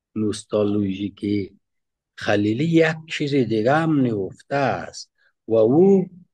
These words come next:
تصویر سرزمین، تصویر کشور. وقتی که شما او شعر میخوانین، تنها این نیست که او دلتنگ وطن باشه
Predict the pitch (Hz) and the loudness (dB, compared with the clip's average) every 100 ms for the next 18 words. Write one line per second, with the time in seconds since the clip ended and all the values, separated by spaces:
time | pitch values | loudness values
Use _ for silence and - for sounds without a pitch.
0 | _ _ _ _ _ _ _ _ _ 151 | _ _ _ _ _ _ _ _ _ -4
1 | 139 - - 170 208 214 196 185 135 - | -2 -2 -4 4 6 6 6 2 0 -6
2 | - 123 107 101 _ _ 156 143 127 110 | -4 -2 -2 -8 _ _ 2 4 2 -2
3 | 101 90 - - 135 143 147 127 - 110 | -4 -8 -14 -6 -2 0 0 0 -4 -10
4 | - 117 107 87 - - - _ 117 - | -6 -4 -4 -6 -14 -20 -20 _ -4 -4
5 | 120 104 - 135 151 139 - 147 139 127 | -8 -6 0 4 4 4 2 2 4 4
6 | 143 156 156 170 175 180 180 - _ _ | 4 2 0 0 0 0 -4 -12 _ _
7 | _ 117 120 123 - 113 120 143 156 156 | _ -4 -2 -2 -4 0 4 4 4 4
8 | 170 180 - 170 151 156 151 - _ _ | 4 4 2 2 4 4 2 -4 _ _
9 | _ 104 101 - _ _ 131 123 135 143 | _ -18 -18 -20 _ _ 0 2 0 0
10 | 147 135 135 120 - 135 131 117 104 - | 0 0 0 -2 -4 -4 -4 -4 -6 -10
11 | 92 87 | -16 -18